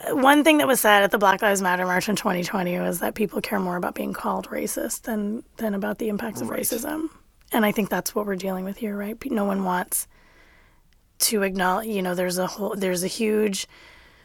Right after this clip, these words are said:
Speaker 1: narrative around, "It wasn't me that did it. I didn't do this. I had nothing to do with this." But how do you, how do you disconnect yourself from your ancestors and your family history and that?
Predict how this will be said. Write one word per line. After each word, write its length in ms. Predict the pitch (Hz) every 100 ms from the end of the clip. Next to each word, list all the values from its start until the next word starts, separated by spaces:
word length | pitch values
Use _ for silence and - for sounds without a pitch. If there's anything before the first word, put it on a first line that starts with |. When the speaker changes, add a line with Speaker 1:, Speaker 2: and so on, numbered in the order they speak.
| _
Speaker 1:
narrative 380 | 233 196 190 185
around, 520 | 190 185 180 180 185
"It 120 | 220
wasn't 280 | 202 185 208
me 160 | 208 185
that 120 | 190
did 100 | - -
it. 60 | -
I 140 | 202
didn't 260 | 202 202 185
do 160 | 202
this. 580 | 190 208 - 311 - - - _ _ _ _ _ 403
I 100 | 208
had 120 | 208
nothing 280 | 208 185 202
to 80 | 180
do 140 | 190
with 160 | 185 190
this." 640 | - - - - - - - _ _ _ _ _ _ -
But 220 | 214 220
how 220 | - 190
do 80 | 190
you, 320 | 185 185 185
how 280 | - - 190
do 60 | 196
you 640 | 196 185 180 180 180 196 _ _ _ _ _ _ _ -
disconnect 520 | 262 180 - 214 180
yourself 340 | 185 - 208 220
from 500 | - 202 190 202 - _ _ _ _
your 160 | 240 202
ancestors 720 | 196 - 214 - 294 - - _ _ _ _ _ _ _ -
and 100 | 233
your 100 | 214
family 240 | 220 214
history 480 | 233 214 - 233 -
and 180 | 220 202
that? 120 | 202